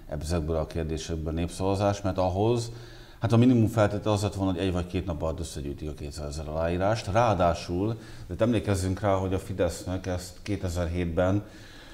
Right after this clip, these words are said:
most, hogy visszanéztem én is az akkori híreket, amikor a Fidesz megkapta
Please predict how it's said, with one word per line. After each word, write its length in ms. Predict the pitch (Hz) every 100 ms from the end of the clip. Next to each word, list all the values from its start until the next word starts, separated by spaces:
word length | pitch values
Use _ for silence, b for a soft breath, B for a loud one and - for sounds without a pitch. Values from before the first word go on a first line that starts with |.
| B B B -
most, 260 | 104 95
hogy 120 | 117 98
visszanéztem 600 | 113 - 95 90 101 101
én 60 |
is 100 | 95
az 100 | 92
akkori 320 | 101 98 90
híreket, 500 | 90 117 123 127 117
amikor 320 | 80 98 101 92
a 20 |
Fidesz 360 | 107 95 90
megkapta 760 | 101 95 92 82 87 82 78